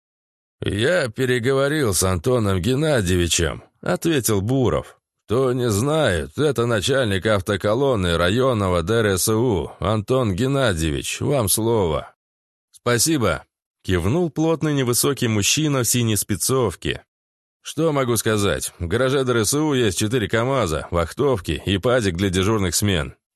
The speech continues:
Если потесниться, поместятся все, но запасов топлива у нас нет.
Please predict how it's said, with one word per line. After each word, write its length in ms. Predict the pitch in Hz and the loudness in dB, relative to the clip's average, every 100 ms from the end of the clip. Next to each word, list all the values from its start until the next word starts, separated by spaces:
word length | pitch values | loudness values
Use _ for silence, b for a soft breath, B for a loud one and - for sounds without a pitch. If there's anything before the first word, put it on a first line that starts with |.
| - | -6
Если 280 | 110 123 110 | -2 0 0
потесниться, 720 | 101 107 110 156 156 - 71 | 0 0 0 0 0 0 -2
поместятся 560 | 80 117 127 - 92 98 | -2 0 0 -2 -2 -2
все, 400 | - 107 71 - - | 0 0 -2 -4 -4
но 200 | 104 107 | -2 0
запасов 480 | 90 113 101 87 | 0 0 0 -2
топлива 420 | - 143 113 95 87 | -2 -2 0 0 0
у 100 | 98 | 0
нас 200 | 92 110 | 0 0
нет. 300 | 113 71 | 0 -2